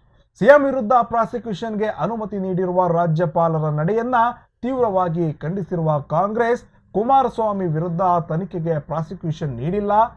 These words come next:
ಆದ್ರೆ ಸಿ ಎಂ ವಿರುದ್ಧ ತಕ್ಷಣ ನೀಡಿದ್ದಾರೆ ಎಂದು ಆರೋಪಿಸಿದರು.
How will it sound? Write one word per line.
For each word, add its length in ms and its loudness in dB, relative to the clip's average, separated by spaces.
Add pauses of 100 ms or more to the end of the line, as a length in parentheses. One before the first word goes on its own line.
(140)
ಆದ್ರೆ 720 2
ಸಿ 80 -2
ಎಂ 260 2
ವಿರುದ್ಧ 280 -2
ತಕ್ಷಣ 640 -4
ನೀಡಿದ್ದಾರೆ 680 -4
ಎಂದು 300 -4 (120)
ಆರೋಪಿಸಿದರು. 720 -10